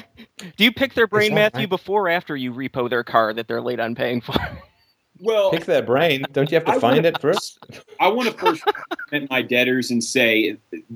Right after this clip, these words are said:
Speaker 3: where I live out in the country, the majority of repos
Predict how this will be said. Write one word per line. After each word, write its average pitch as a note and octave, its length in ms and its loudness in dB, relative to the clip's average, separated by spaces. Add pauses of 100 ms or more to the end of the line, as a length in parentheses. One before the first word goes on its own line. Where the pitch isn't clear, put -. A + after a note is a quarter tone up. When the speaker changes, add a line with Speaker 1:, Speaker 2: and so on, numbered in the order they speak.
Speaker 3:
where D#3 320 2
I C3+ 200 4
live C3+ 520 0
out B2 180 -2
in A#2 120 -2
the G#2+ 80 -8
country, A#2 580 -2
the G#2 80 -4
majority C#3 560 0
of G#2 140 0
repos A2 640 0